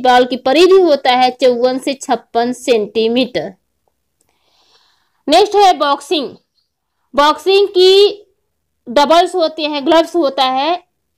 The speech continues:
उसकी संख्या कितनी होती है? दो। लाल और नीला कलर का होता है और इसका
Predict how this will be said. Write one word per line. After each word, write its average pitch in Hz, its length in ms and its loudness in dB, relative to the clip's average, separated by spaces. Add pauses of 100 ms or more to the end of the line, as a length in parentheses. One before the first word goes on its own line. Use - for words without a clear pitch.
(260)
उसकी 294 240 -2
संख्या 339 380 0
कितनी 349 300 0
होती 349 280 2
है? 370 140 4
दो। 247 440 2 (420)
लाल 320 320 2
और 339 200 0
नीला 285 300 0
कलर 277 300 -4
का 269 120 -2
होता 226 320 0
है 208 260 -8 (1040)
और 320 200 2
इसका 339 260 -2